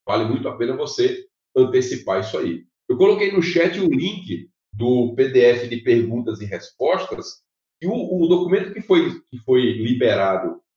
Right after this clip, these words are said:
com as perguntas e respostas, eles trazem, inclusive, alguns exemplos de aplicação por C S T, tá? Ele fala assim, por exemplo, situação do C S T zero dois, que é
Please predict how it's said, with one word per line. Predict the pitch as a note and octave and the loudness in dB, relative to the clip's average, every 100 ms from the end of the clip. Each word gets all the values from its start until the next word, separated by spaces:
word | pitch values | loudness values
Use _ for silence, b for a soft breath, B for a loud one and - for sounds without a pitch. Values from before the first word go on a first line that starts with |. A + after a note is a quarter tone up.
| _ | _
com | D3+ | -2
as | G#3+ - | -2 -2
perguntas | D#3 C3 B2+ B2+ A2+ | -4 -4 -4 -8 -4
e | |
respostas, | G#2+ G2 - B2+ D#3+ G3 A#2 F#2+ - _ _ _ - | -4 -6 -8 -4 -4 -4 -8 -14 -18 _ _ _ 0
eles | - - - - | 2 2 -4 -6
trazem, | C#3 C#3+ F#3+ F#3+ | -4 -2 -2 -4
inclusive, | F#3+ F#3+ E3 F3 | -4 -4 0 0
alguns | F3 F#3+ F3+ | 0 -2 0
exemplos | F3+ B2+ D3+ - E3+ D#3 | 0 0 -4 -2 -4 -2
de | |
aplicação | D#3+ - E3 - - - D3 F3+ E3+ - _ _ _ | -4 -4 -10 -10 -8 0 2 2 -2 -16 _ _ _
por | F3 F#3+ - | 4 4 2
C | - G#3 | -4 -4
S | G3+ - - _ C3 | -4 -8 -16 _ -16
T, | - C#3+ | -8 -6
tá? | C#3+ A#2+ - - | -4 -6 -8 -2
Ele | A#2 C#3+ | -2 0
fala | C#3+ E3 | -2 -2
assim, | - C#3 | -2 -4
por | C#3+ | 2
exemplo, | D3+ B2+ A#2+ - - _ | 2 4 2 0 -12 _
situação | - C#3 E3 D3+ E3+ E3+ | -20 -6 -2 0 2 2
do | F3 | 0
C | - | 0
S | D#3 - - | 0 -2 -6
T | D#3+ E3+ | -2 0
zero | E3+ - A#2+ C#3+ C#3+ | 2 0 2 2 2
dois, | C#3 B2 A2 | 2 0 0
que | - | -2
é | A#2+ D3 | -2 -2